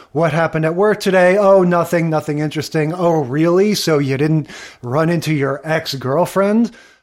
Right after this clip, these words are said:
So I just wanted to stop for a second. Like, I'm sure we talked a little bit about this before. I was thinking about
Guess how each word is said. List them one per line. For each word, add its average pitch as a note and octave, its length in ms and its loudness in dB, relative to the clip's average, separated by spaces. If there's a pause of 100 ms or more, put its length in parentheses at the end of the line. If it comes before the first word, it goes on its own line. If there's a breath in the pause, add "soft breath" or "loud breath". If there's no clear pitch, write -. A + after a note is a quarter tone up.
So C#4+ 240 -4
I C#4 100 0
just E4 300 0
wanted E4+ 260 0
to B3+ 100 -4
stop D#3 360 -2
for D#3 100 -2
a C3 40 -4
second. C#3 440 -4
Like, D3+ 260 0 (460)
I'm B3 100 0
sure D#4+ 200 0
we C4 80 2
talked G3+ 260 2
a E3 60 0
little D#3 180 0
bit C#3 120 -2
about C3 300 -2
this B2+ 140 -6
before. B2 540 -6 (340 loud breath)
I G#3+ 140 2
was G#3+ 180 0
thinking D4 380 0
about F#3 460 -2